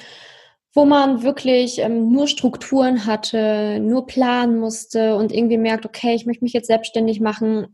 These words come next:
aber man hat irgendwie seine Intuition, man hört die eigentlich gar nicht mehr, weil man die so lange unterdrückt hat. Was gibst du denn da für einen Ratschlag, wie man da wieder mehr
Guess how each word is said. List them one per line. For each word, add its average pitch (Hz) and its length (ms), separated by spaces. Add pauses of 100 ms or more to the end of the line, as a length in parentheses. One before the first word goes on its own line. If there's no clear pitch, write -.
aber 226 260
man 233 200
hat 247 140
irgendwie 233 460
seine 226 240
Intuition, 240 640
man 214 180
hört 294 200
die - 80
eigentlich 180 280
gar 180 220
nicht 185 160
mehr, 202 120
weil 208 100
man 208 140
die 214 100
so 247 240
lange 254 260
unterdrückt 240 560
hat. 202 200 (720)
Was 240 220
gibst 269 260
du 262 60
denn 247 160
da 254 80
für 247 120
einen 233 100
Ratschlag, 226 540
wie 240 40
man 226 180
da 220 120
wieder 226 180
mehr 226 440